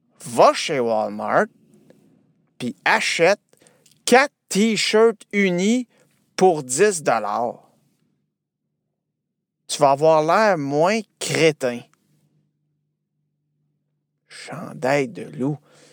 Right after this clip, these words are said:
Même les cow-boys fringants en ont ri dans une de leurs chansons. Tu vas sur Amazon, lis les commentaires sur les chandails de loup.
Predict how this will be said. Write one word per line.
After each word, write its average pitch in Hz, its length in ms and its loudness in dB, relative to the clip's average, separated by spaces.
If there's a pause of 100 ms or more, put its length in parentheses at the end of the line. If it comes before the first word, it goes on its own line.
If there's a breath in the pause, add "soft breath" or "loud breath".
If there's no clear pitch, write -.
(380 soft breath)
Même 156 360 0
les 123 200 -6
cow-boys 139 540 2
fringants 139 640 -2 (680 soft breath)
en 135 320 0
ont 143 200 0
ri 123 260 -2
dans 123 260 0
une 143 240 -4
de 120 60 0
leurs 113 300 -2
chansons. 131 640 -4 (1400)
Tu - 160 -4
vas 165 180 2
sur 147 280 -2
Amazon, 156 720 0 (300 soft breath)
lis 214 240 0
les 143 160 -2
commentaires 117 680 0
sur 107 220 -14
les 107 100 -10
chandails 110 440 -6
de 107 120 -10
loup. 143 320 -4